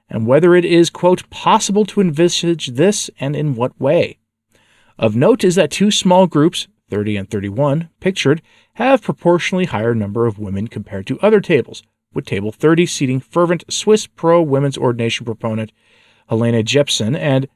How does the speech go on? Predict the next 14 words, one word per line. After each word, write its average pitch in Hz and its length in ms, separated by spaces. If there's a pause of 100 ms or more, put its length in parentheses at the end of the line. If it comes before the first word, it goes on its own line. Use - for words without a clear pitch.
(100)
heterodox 175 600
Cardinal 160 400
McElroy 117 680
of - 100
San 92 240
Diego. 123 500 (760)
Last 190 380
photo 170 280
shows 160 280
Cardinal 127 340
Gerhard 151 480
Mueller 123 460
seated 160 360
with 147 280